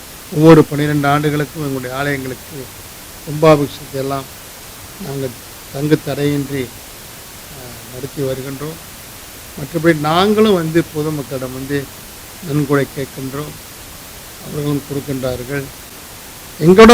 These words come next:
பணக்காரர் கோயிலுக்கெல்லாம் இருக்கு, மறந்துடாது. நிறைய சொத்துக்கள்லாம் இருக்காங்க, அவங்க போய் சீண்டவும் மாட்டாங்க. நீங்க சீண்டினா கூட அவனுங்க அதை பத்தி கவலைப்படவே மாட்டாங்க,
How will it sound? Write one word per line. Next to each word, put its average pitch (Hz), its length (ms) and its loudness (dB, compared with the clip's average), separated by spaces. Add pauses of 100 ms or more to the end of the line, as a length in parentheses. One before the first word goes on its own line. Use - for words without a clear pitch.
பணக்காரர் 196 560 10
கோயிலுக்கெல்லாம் 180 440 10
இருக்கு, 160 240 6
மறந்துடாது. 156 420 6 (1000)
நிறைய 151 240 8 (100)
சொத்துக்கள்லாம் 165 560 2
இருக்காங்க, 127 320 -6 (800)
அவங்க 147 220 6
போய் 170 260 8
சீண்டவும் 180 460 10
மாட்டாங்க. 147 380 6 (800)
நீங்க 175 220 12 (120)
சீண்டினா 220 360 12
கூட 196 140 10 (100)
அவனுங்க 170 280 10
அதை 160 100 8
பத்தி 160 220 6 (100)
கவலைப்படவே 165 580 8 (100)
மாட்டாங்க, 113 300 -4